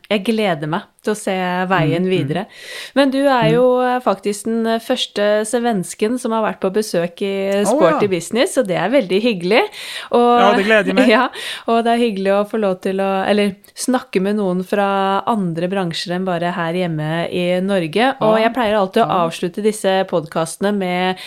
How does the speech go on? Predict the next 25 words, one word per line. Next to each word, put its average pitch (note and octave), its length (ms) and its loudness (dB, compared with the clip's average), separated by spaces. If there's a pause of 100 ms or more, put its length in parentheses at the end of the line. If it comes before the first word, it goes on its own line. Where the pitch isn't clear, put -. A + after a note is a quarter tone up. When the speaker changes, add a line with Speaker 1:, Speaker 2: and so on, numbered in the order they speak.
(280)
Speaker 1:
å G#3 100 -2
spørre F#3 760 2
gjesten F#3 520 -4
jeg F3+ 80 -2
har G#3 140 -2
med E3+ 220 -2
meg, F#3+ 240 0
om, G3 360 -2
eh, G3 160 0
hun F3 240 -2
eller F#3 180 0
han F#3+ 260 -4
da E3+ 180 0
har E3+ 200 -2
noen G3+ 340 -2
tips - 420 -6
til G#3 280 0
en G#3 260 -2
dyktig G3+ 420 -4
bransjeprofil G#3 1300 -2
eller F3 160 -2
en F3+ 100 -4
fagperson G3+ 880 -2
som, G3+ 400 -2
eh, G3 180 0